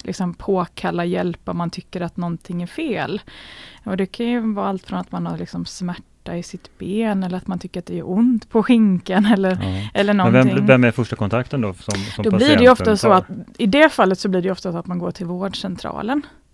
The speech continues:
Speaker 1: Ehm, eller om det nu är så att, då att de har hemsjukvård så kanske man säger till sjuksköterskan när, när hen är där.
Speaker 2: Just det. Och vad händer då?
Speaker 1: <laughs> Och vad händer då? Jo,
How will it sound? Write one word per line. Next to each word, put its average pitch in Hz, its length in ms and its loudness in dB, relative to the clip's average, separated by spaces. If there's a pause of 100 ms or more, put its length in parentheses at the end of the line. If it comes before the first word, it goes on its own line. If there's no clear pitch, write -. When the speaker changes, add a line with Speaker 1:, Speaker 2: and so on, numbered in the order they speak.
(460)
Speaker 1:
Ehm, 185 840 0 (200)
eller 220 220 2
om 202 100 4
det 202 60 -2
nu 185 220 0
är 190 40 2
så - 140 -4
att, 175 160 -6
då 180 120 -4
att 170 140 -8 (120)
de 170 140 -8
har 185 220 0
hemsjukvård 233 600 -4
så - 120 -14
kanske 185 240 -4
man 175 120 -4
säger 170 180 -6
till 214 240 -2
sjuksköterskan - 760 -6
när, 156 200 -8 (320)
när 190 460 -12
hen - 460 -6
är - 320 -12
där. 247 300 -10 (200)
Speaker 2:
Just 113 220 -8
det. 185 80 -2 (800)
Och 117 60 -2
vad 113 100 2
händer 95 220 -2
då? 101 80 -6
Speaker 1:
<laughs> 101 80 -12 (420)
Och 285 140 8
vad 277 140 8
händer 285 460 4
då? 208 280 -2 (520)
Jo, 269 160 6